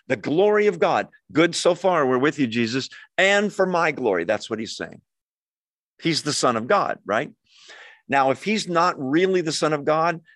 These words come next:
and he's trying to share the glory on something, and don't we all do that sometime? You do something for the kingdom, and you have to kind of do this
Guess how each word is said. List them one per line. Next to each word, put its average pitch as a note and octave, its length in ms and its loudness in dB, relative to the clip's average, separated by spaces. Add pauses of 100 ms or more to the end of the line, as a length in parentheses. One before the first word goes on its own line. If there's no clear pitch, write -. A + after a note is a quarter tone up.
and A2+ 100 -2
he's D3 160 -4
trying E3 300 0
to C3 80 -2
share G3 600 0
the D#3 120 -2
glory F3 640 2 (280)
on D3+ 120 0
something, F#3 520 -4 (320)
and A2 120 -10
don't C3+ 200 0
we C#3+ 120 0
all C3+ 160 0
do C3+ 180 -4
that C3+ 180 0
sometime? C#3+ 380 -6
You A#2 60 -6
do B2+ 140 -4
something C#3 300 -6
for C#3+ 100 -8
the C3+ 80 -4
kingdom, D3+ 380 -6
and A#2+ 120 -4
you A#2+ 80 -2
have B2 180 -4
to B2+ 60 -14
kind B2 200 -4
of A2+ 80 -10
do B2+ 100 -4
this B2+ 360 -2